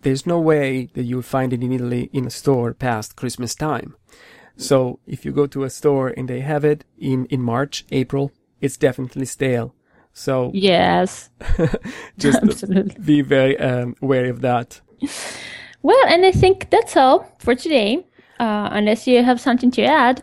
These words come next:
Speaker 1: No, thank you. It was fantastic. I, again, uh, thanks for your contribution. As always, very good talking with you, and, uh, looking forward to our next conversation. Do you already have an idea for what you would like to talk?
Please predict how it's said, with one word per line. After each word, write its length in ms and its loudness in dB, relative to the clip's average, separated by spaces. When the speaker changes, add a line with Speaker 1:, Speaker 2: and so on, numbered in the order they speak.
Speaker 1:
No, 280 2
thank 200 -2
you. 160 4
It 240 -2
was 140 0
fantastic. 680 -2
I, 60 0
again, 600 -2
uh, 320 0
thanks 240 -4
for 160 0
your 160 2
contribution. 680 -4
As 200 -6
always, 600 -2
very 360 -4
good 260 -2
talking 300 -4
with 180 -2
you, 220 0
and, 260 -4
uh, 120 0
looking 260 -4
forward 440 0
to 100 -6
our 100 -6
next 300 -8
conversation. 680 -6
Do 80 -2
you 80 0
already 320 -2
have 240 -4
an 260 -4
idea 380 0
for 260 0
what 220 -6
you 60 -10
would 100 -2
like 140 -4
to 80 -12
talk? 300 -6